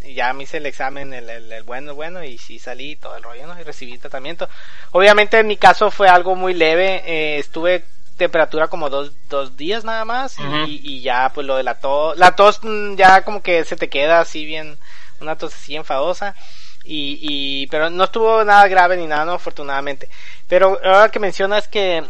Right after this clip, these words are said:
Speaker 1: que, ah, que dices tú, "No sé cómo no me contagié todo esto", probablemente sí te contagiaste, pero,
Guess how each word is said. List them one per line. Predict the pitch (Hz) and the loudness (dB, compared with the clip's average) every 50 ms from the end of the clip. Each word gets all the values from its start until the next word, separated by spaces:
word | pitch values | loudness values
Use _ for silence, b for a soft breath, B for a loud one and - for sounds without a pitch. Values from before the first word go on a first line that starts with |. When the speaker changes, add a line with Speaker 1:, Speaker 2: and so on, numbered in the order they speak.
| - - - | -6 -6 -4
Speaker 1:
que, | - 165 160 160 156 151 151 | -2 0 2 2 4 4 4
ah, | 156 160 147 143 | 4 4 2 2
que | - 165 160 165 175 - | 0 0 0 0 -2 -4
dices | 180 180 175 170 160 | -2 -2 -2 -2 -2
tú, | - 160 160 | -2 -4 -4
"No | 151 156 170 185 | 0 2 4 4
sé | - - 214 | 4 4 2
cómo | - 220 214 220 220 | 2 2 0 2 2
no | 220 226 | 0 0
me | 226 226 | 0 0
contagié | 208 220 214 190 180 165 - 180 180 | -2 -2 0 0 0 0 0 -2 -2
todo | - 196 196 | 0 2 2
esto", | 196 185 - 185 160 - - - - | 2 2 2 0 -2 -2 -4 -4 -2
probablemente | - - 214 220 233 247 262 269 262 269 247 | 2 6 6 6 8 6 4 2 0 0 -2
sí | - 262 | -2 -2
te | - 277 269 | -2 -2 -2
contagiaste, | 277 262 226 214 185 - 208 220 220 - 262 240 | -2 0 0 0 0 2 2 2 2 2 0 0
pero, | - 220 208 190 185 165 147 | 0 0 2 2 2 2 0